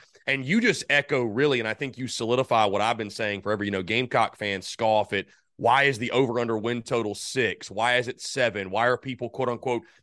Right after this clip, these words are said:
sleeping on the Gamecocks?" I think, Pete, for South Carolina, and you see it in recruiting, and I think it's why they are recruiting the way they are, for this program to take the next step and sort of get to the next level,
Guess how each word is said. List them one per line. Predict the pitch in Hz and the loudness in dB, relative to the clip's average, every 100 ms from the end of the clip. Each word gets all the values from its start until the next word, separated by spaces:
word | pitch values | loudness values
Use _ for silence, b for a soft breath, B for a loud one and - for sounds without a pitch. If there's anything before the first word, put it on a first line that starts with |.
| _ - | _ -16
sleeping | - - 131 165 202 180 135 117 | -10 -8 -2 0 2 0 0 0
on | 117 110 | 0 0
the | 104 | 0
Gamecocks?" | 127 143 131 117 101 - | 0 0 0 -2 -2 -4
I | 123 160 | 0 0
think, | - 175 143 - | -2 -6 -6 -10
Pete, | 147 135 - | -8 -8 -6
for | 113 | -6
South | - 123 123 - | 0 2 2 0
Carolina, | 120 110 117 113 | -2 0 2 0
and | 98 | -2
you | 117 | -4
see | - 208 240 | -4 0 2
it | |
in | 165 120 | 2 0
recruiting, | - 147 135 104 | -8 -6 -4 -2
and | 104 | -2
I | 104 | -2
think | 156 143 | -2 -2
it's | 120 | -6
why | - 117 123 120 113 B B _ _ | -4 0 2 2 0 B B _ _
they | - 139 | 0 2
are | - 139 165 | 4 6 6
recruiting | 135 - 156 139 117 | 4 -2 -2 -2 -2
the | |
way | 107 120 | 0 0
they | 107 | 0
are, | 104 117 107 | 0 0 0
for | 120 | -2
this | 139 - | -6 -6
program | - 143 135 127 | -4 -2 0 -4
to | 113 117 | -4 -4
take | 127 117 87 | 0 -2 -2
the | 104 | -6
next | 95 95 113 - | -6 -2 -2 -2
step | - - 135 131 | -8 0 2 2
and | 107 95 | -2 -6
sort | 127 110 | -6 -2
of | |
get | 117 - | -4 -6
to | 104 | -6
the | 95 | -2
next | 104 113 - | -2 -2 0
level, | 135 135 135 | 0 4 2